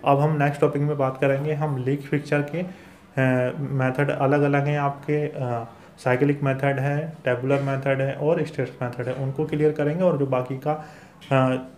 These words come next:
syllabus है इस chapter का, वो clear हो जाएगा next video में, ठीक है। I hope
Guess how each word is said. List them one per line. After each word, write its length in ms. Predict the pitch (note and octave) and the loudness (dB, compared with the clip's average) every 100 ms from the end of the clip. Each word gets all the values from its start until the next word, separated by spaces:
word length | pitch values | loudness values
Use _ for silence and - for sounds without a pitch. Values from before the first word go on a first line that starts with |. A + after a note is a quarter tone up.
| - - - | -20 -20 -14
syllabus 480 | - C3 C3+ C#3 D#3+ | -2 2 2 2 0
है 200 | F3 D3+ | -2 -4
इस 180 | - | -2
chapter 280 | C#3+ C3+ - | -2 0 -2
का, 120 | D3 | -2
वो 120 | E3+ F3 | -2 -2
clear 280 | C#3 C3+ | 2 2
हो 100 | C3 | 2
जाएगा 240 | B2 B2 E3 | 2 0 -2
next 360 | D3 B2+ - | -2 -4 -4
video 200 | B2 B2 | -4 -4
में, 140 | A#2+ B2 | -6 -8
ठीक 180 | - - | -8 -6
है। 160 | - | -4
I 140 | B2+ B2+ | -2 -2
hope 160 | B2 | -2